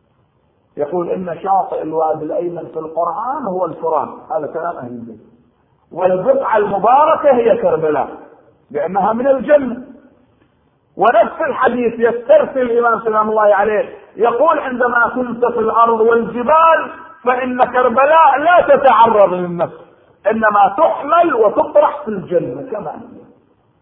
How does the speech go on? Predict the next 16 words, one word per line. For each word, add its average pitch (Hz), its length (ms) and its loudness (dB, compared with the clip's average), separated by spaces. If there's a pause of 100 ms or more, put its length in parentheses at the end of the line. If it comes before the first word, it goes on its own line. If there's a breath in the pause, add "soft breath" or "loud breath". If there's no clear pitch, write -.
(880)
والعظمة 208 840 0
هنا، 175 340 -6 (680)
الآن 143 220 -6
هذا 151 200 -2
الحديث 196 480 -8
قرأت 147 360 -6
لكم 131 320 -16
يعني، 110 360 -14 (1300)
لكن 135 400 -6
التفتوا 214 580 -6 (680)
إلى 160 160 2
الفقه 233 460 -2
اللي 147 320 -2
موجود 135 480 -6
في 120 60 -12
الحديث. 120 460 -14